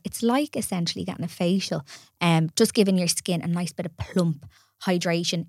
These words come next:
in a couple of minutes. So you have, like, face masks that you pop on and obviously wash off, or you have face masks that you leave on overnight. Um, like, you always have time for a face mask.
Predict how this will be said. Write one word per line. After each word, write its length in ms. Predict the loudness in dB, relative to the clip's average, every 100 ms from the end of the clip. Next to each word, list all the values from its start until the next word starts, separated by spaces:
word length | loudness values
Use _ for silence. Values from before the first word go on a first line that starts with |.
| -4
in 220 | 0 0
a 80 | -4
couple 260 | -6 -2 0
of 60 |
minutes. 280 | 2 0 0
So 140 | 0 0 -10 0
you 100 | 2
have, 200 | 4 4
like, 180 | 2 2
face 280 | 0 0 0
masks 340 | 0 -2 -6 0
that 400 | 4 6 4 0 -8 -20 _ _ -4
you 80 |
pop 200 | 0 2
on 200 | 2 2
and 120 | 2 -2
obviously 260 | -2 -6
wash 240 | -8 0 4
off, 240 | 4 2 -2
or 40 |
you 80 | 0
have 160 | 0 -2
face 280 | -4 -4
masks 180 | -4 -6
that 120 | -6
you 100 | -2
leave 200 | -2 0
on 160 | -2 -2
overnight. 540 | -2 -2 2 2 0 -4 -20 -16 2
Um, 360 | 6 6 4 -2 0
like, 240 | 0 0 _ -20 _ _ -2
you 120 | 6 10
always 280 | 10 10 6
have 120 | 2
time 180 | -2 -2
for 100 | -4
a 60 |
face 240 | -2 -4 -2
mask. 220 | -4